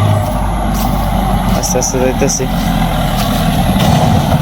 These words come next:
আমরা মানে মেইন রোড ধরে আস্তে আস্তে যাইতেছি আর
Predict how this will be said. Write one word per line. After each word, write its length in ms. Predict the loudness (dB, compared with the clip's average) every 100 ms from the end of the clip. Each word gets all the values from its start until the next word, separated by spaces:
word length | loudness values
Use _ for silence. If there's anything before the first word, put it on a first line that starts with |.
| 0 0 0 0 2 0 0 0 0 2 2 2 2 2 2 2 2 2 2 2 0 -2 -4 _ -16 -12 -10 -4
আমরা 240 | -2 2 2
মানে 180 | 2 2
মেইন 300 | 4 4 2
রোড 180 | 2
ধরে 220 | 2 2 2
আস্তে 260 | 0 -2
আস্তে 280 | -2 0 -2 -4 -18 -18 -18 -6 -2
যাইতেছি 420 | 0 0 0
আর 60 | -2